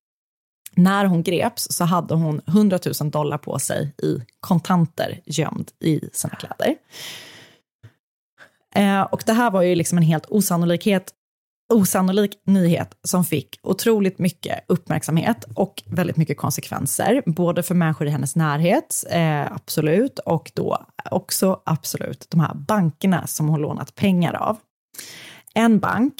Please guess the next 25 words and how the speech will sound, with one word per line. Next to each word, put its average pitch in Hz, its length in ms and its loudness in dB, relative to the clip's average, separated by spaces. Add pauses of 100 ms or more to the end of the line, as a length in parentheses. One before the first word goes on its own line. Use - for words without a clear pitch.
(180)
eh, 160 420 2
hade 170 180 0
lånat 165 340 -2
ut - 400 -6
totalt - 440 -4
åttahundratusen 160 800 -2
dollar 196 360 2
till 151 200 -8
henne. 233 440 -2 (260)
Och 175 340 -2
när 175 140 2
folk, 190 380 -2
liksom, 156 300 -2
fick - 140 -6
höra 175 480 0 (140)
att - 160 -6
den 156 100 -2
här 143 100 -4
banken 156 440 -2
hade 156 160 -2
lånat 151 300 -4
ut 190 300 0
pengar - 260 -2
till 139 120 -10
Cassie 170 540 -4